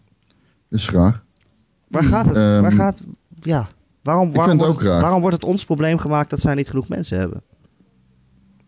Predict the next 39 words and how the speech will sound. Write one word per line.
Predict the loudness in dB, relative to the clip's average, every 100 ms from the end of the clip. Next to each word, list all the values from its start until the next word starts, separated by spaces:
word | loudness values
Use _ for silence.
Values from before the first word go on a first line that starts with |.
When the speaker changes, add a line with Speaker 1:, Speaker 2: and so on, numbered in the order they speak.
| _ _ _
Speaker 1:
Ja. | -2 0 0 -4 -8 _ -2 -2 -4 -12 -20 -20 -20 -20 _ _ _
Speaker 2:
Toch? | -4 -4 -4 -8 -4
Speaker 1:
Ja, | -4 -4
ja, | -6 -2 0
dat | -2 0
weet | 0
ik | 0 2
niet. | 2 2 -2
Dat | -6
vind | -2 0
ik | 2
ook | 0
wel | 2
een | 2 4
raar | 2 0 2
om | 2 4
dat | 2
te | -2
zeggen. | -2 0 0 -2 -12 _
Zo | -2 0
van, | 2 4
eh, | 4 2
ja, | 2 2
dan | 4
neem | 4 4
maar | 4
meer | 4 4
mensen | 2 2 0
aan. | 0 -2 -8 _ _
Of | -2
wat | 0 2
bedoel | 2 2
Speaker 2:
Ja. | 0
Speaker 1:
je | 0
dan? | 0 -4 _ _
Speaker 2:
Ja, | -6 -4 -4
precies. | -6 -4 -4 -6 -12
Nee, | -6 -2 0
ja, | -2 -4